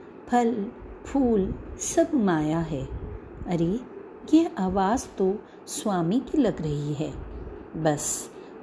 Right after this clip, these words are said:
झट से गायब हो गई और शिव धाम से निकल काशी नगरी चली गई। पृथ्वी,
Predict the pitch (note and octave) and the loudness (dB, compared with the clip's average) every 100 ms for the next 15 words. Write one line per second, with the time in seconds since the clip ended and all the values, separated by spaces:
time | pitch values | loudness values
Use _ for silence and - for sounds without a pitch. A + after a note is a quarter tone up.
0 | - A#3+ B3+ - F3+ - D3 C3+ F3+ - | 2 2 2 4 4 4 0 2 0 0
1 | E3+ F3 F#3+ A#3 - - - - A#3+ C#4+ | -2 0 -2 -2 -10 -18 -16 0 4 4
2 | - B3 A#3 F#3+ F3 F3 A3+ - F3+ D#3+ | 4 6 6 4 0 0 -2 -2 0 0
3 | C#3+ F#3 A3 - - - - F3 F3 - | 0 -2 -2 -4 -16 -10 0 0 0 0
4 | A#3 E3+ D3 E3+ A3+ A3+ C#3+ C3+ C3+ C3 | 2 2 0 0 0 2 0 0 -2 -4
5 | C3 - - - - - - - - - | -4 -10 -16 -18 -18 -18 -18 -18 -4 4
6 | F3+ F3 - E3+ E3+ | 4 4 0 2 2